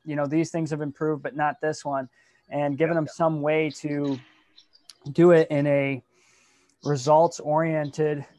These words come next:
Speaker 1: fashion or a knowledge of results fashion is, is, uh, something that I'm always interested in. So I look forward to seeing that. Where can people find you online?
Speaker 2: Uh, okay, so the, uh, the Pocket Path is, uh, pocket path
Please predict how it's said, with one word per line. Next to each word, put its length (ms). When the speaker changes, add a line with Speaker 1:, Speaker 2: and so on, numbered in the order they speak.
Speaker 1:
fashion 760
or 160
a 40
knowledge 420
of 80
results 360
fashion 400
is, 280
is, 260
uh, 220
something 400
that 200
I'm 120
always 640
interested 440
in. 220
So 360
I 60
look 140
forward 300
to 40
seeing 260
that. 180
Where 200
can 160
people 300
find 340
you 160
online? 480
Speaker 2:
Uh, 240
okay, 240
so 180
the, 200
uh, 160
the 80
Pocket 340
Path 200
is, 160
uh, 300
pocket 260
path 240